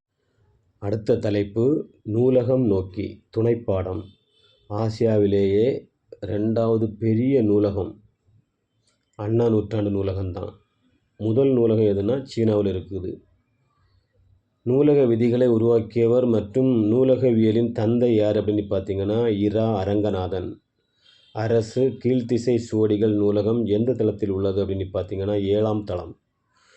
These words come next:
நூலகங்களில் படித்து உயர்நிலை அடைந்தவர்கள் அறிஞர் அண்ணா,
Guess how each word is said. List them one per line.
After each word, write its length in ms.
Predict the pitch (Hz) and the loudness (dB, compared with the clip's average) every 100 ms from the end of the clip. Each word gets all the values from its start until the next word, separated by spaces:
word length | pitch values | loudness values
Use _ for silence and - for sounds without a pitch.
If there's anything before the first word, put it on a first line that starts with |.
| _ _ _ | _ _ _
நூலகங்களில் 760 | 117 143 147 147 131 120 127 - | 0 2 4 4 2 2 0 -2
படித்து 460 | 113 110 120 113 135 | -2 0 -2 0 2
உயர்நிலை 440 | 117 120 123 123 120 | 4 4 4 2 2
அடைந்தவர்கள் 640 | 107 107 107 104 104 139 151 | 2 2 2 2 2 0 -2
அறிஞர் 440 | 98 101 104 104 | -4 -2 0 0
அண்ணா, 280 | 101 104 107 | 0 0 0